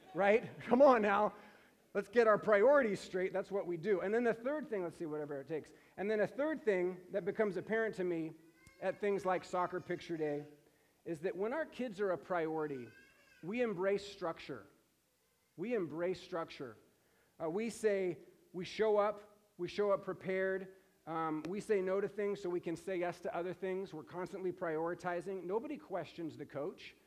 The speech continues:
for scheduling practice at the same time in the same place two, three nights a week. Nobody says, "Hey, can we just sort of play soccer when we feel like playing soccer?"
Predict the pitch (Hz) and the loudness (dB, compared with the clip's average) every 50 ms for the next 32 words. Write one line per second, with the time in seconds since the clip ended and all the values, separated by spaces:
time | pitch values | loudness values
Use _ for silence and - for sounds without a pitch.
0 | _ _ _ - 170 - - - - 165 160 147 160 165 160 156 147 - 156 147 | _ _ _ -10 -10 -10 -10 -6 -6 -6 -6 -6 -6 -6 -6 -8 -6 -4 -4 -4
1 | 151 147 147 175 147 - 147 120 143 139 - 165 156 156 147 - 151 143 151 151 | -4 -4 -8 -14 -14 -14 -14 -14 -16 -12 -10 -8 -8 -8 -8 -10 -10 -8 -8 -8
2 | 143 135 120 - - 156 151 151 147 147 147 143 139 160 160 - - - 165 156 | -8 -10 -10 -10 -10 -10 -8 -10 -10 -10 -10 -10 -8 -10 -10 -14 -12 -10 -8 -8
3 | 147 151 - 156 147 143 147 143 147 - 127 135 143 170 175 - - - _ _ | -8 -8 -8 -8 -6 -6 -8 -8 -10 -10 -10 -8 -8 -8 -10 -10 -16 -20 _ _
4 | _ _ - 170 202 208 247 240 220 - 214 208 190 180 147 - - - - _ | _ _ -6 -4 -4 -4 -4 -6 -4 0 2 2 2 2 0 -6 -14 -20 -20 _
5 | _ 214 220 220 - 233 240 262 285 285 285 302 262 - - 233 220 208 202 - | _ -6 -6 -4 -4 -6 -6 -6 -6 -6 -6 -6 -8 -4 -2 -2 -2 -2 -2 -6
6 | - - - 196 202 196 185 - - 190 190 190 - 185 180 175 175 175 170 170 | -8 -6 -4 -2 -2 -2 -2 -4 -4 -4 -4 -4 -6 -6 -4 -4 -4 -4 -4 -6
7 | 160 - - - 160 160 165 165 175 180 185 180 - - 196 196 208 208 202 196 | -8 -10 -10 -10 -8 -6 -6 -4 -4 -6 -6 -8 -12 -12 -10 -10 -8 -8 -10 -10
8 | - - 220 214 208 240 247 247 240 | -10 -10 -10 -10 -10 -12 -12 -12 -14